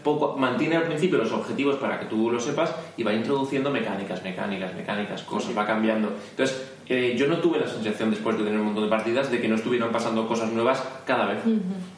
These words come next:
Speaker 1: O sea, que eso continúa creciendo.
Speaker 2: A banda del canvi d'estratègies per canvi de personatges, cartes, etcètera, no? Que és
Speaker 1: Es... que vas desbloqueando cosas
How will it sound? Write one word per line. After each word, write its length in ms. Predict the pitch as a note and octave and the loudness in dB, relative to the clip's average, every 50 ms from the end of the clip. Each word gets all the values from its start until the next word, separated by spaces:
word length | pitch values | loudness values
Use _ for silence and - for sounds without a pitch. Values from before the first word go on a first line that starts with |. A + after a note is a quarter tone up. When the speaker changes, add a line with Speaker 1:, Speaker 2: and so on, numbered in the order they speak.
| - - | -8 -6
Speaker 1:
O 260 | - - - C#3+ C#3+ - | -6 -6 -6 -6 -8 -8
sea, 140 | - - | -10 -8
que 80 | - A#2 | -8 -8
eso 160 | - - A2 | -8 -6 -4
continúa 420 | A2+ A2+ A2 G#2+ G#2+ A2 G#2+ A2 G#2+ | -2 0 0 2 2 2 2 2 0
creciendo. 380 | - - - G#2 G2 G2 G2 G#2 | -2 -4 -4 -4 -4 -2 -2 -2
Speaker 2:
A 40 | |
banda 180 | - B2+ C3+ C3+ | 0 2 0 0
del 160 | A2+ G#2+ G#2+ | 0 -2 -2
canvi 300 | - - - A#2 A#2 A#2 | -2 -2 -2 0 -2 -2
d'estratègies 580 | A#2 A2+ - C3 A#2+ A2 A2+ A#2 - - C3+ - | -2 -2 0 0 0 0 -2 -2 -2 -2 -2 -2
per 140 | - - G#2+ | -2 -4 -2
canvi 240 | - G#2 G#2 G#2+ G#2 | -2 0 0 0 0
de 60 | F#2+ | -2
personatges, 680 | G#2+ A2 - A2+ A2+ A#2 A#2+ B2 B2 A2+ B2+ A#2+ - | -2 -4 -4 -2 0 0 2 2 0 0 -2 -4 -4
cartes, 480 | - - G#2+ G#2+ G#2+ G#2+ - B2 A2+ - | -4 -2 0 0 0 0 -2 -4 -6 -6
etcètera, 440 | G2 - - G2 F#2 - - - - E2+ | -8 -8 -8 -8 -6 -6 -6 -6 -6 -6
no? 140 | G2 G2+ - | -8 -8 -8
Que 80 | G2+ G2 | -8 -10
és 80 | - - | -8 -8
Speaker 1:
Es... 80 | - - | -4 0
que 80 | C#3+ | 2
vas 160 | C#3 C#3+ C#3+ | 2 4 4
desbloqueando 520 | D3 C3+ B2+ B2+ G#2+ A#2+ A#2+ B2 B2 B2 A#2 | 2 2 0 0 0 0 0 0 0 0 0
cosas 640 | A#2+ A#2+ A#2+ C#3 C3+ C3+ C#3 C#3+ - - - - | 0 0 0 0 0 0 0 -2 -4 -8 -12 -14